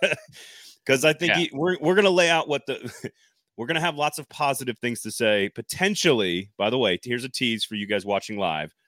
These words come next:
Speaker 1: I think there's gonna be some good news for you, but we just can't talk about it for, like, another thirty minutes.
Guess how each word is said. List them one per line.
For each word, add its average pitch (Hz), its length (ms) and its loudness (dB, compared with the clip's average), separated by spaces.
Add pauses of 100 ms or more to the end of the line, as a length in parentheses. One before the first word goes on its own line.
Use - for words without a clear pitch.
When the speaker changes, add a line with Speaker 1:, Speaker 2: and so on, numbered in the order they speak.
(400)
Speaker 1:
I 110 120 2
think 151 240 0
there's 170 180 4
gonna 156 160 2
be 147 140 -2
some 131 220 -4
good 135 280 0
news 131 300 -2
for 123 180 -4
you, 101 480 0 (100)
but 113 60 -6
we 117 100 -4
just 123 160 -8
can't 139 220 -2
talk 120 240 -2
about 104 220 0
it 90 80 -8
for, 104 40 0
like, 101 100 0
another 95 160 -2
thirty 95 220 -2
minutes. 80 360 -4